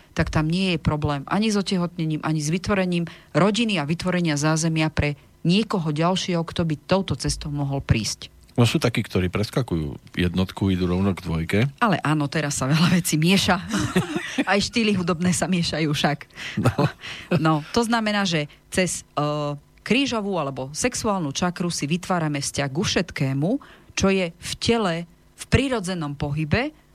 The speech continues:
Speaker 1: vytvára to nejakú výmenu, ale zároveň aj, aj, e, spôsob, akým vytvárame tú istotu,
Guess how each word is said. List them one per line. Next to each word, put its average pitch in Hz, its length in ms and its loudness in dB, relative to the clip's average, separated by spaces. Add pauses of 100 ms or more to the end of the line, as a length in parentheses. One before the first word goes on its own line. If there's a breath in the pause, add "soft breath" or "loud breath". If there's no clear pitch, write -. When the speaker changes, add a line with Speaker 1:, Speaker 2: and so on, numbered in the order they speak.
(180)
Speaker 1:
vytvára 202 800 0
to 170 160 -2
nejakú 160 320 -2
výmenu, 147 640 -4
ale 151 160 0
zároveň 170 560 0
aj, 147 240 0
aj, 147 240 0
e, 147 280 0 (920 loud breath)
spôsob, - 720 2
akým 170 320 0
vytvárame 165 560 0
tú - 160 -12
istotu, 180 480 0